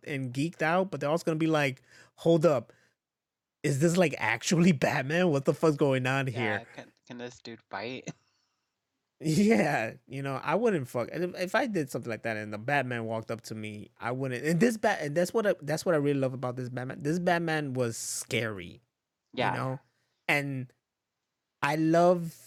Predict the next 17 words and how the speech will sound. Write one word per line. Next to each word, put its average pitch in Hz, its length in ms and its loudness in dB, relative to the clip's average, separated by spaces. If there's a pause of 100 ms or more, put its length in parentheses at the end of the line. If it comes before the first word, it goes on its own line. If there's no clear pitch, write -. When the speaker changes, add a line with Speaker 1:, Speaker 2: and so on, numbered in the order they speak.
(160)
Speaker 1:
that 147 420 0
about 131 420 -6
Batfleck, 127 640 -2
because 123 340 -6
his 175 220 2
Batman 131 440 -2
was 127 180 -10 (160)
also 127 480 0
scary 85 560 -8
as - 140 -16
fuck. - 280 -16
Speaker 2:
Mm-hmm. 113 180 -16 (440)
Speaker 1:
But - 80 -8
his 156 140 2
Batman 139 340 0
was, 127 180 -12
like, 98 140 -12